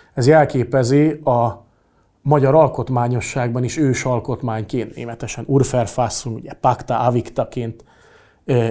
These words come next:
írt vérszerződést, amit Anonymous leír, hogy ennek a pontjait is.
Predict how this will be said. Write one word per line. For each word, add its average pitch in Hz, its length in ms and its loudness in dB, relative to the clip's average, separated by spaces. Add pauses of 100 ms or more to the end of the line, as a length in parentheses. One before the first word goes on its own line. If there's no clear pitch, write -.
írt 127 380 2
vérszerződést, 120 1080 2
amit - 220 -14
Anonymous 110 720 -2
leír, 110 360 -4
hogy 107 160 -8
ennek 107 240 -8
a 117 180 -12
pontjait 120 640 0
is. - 360 -14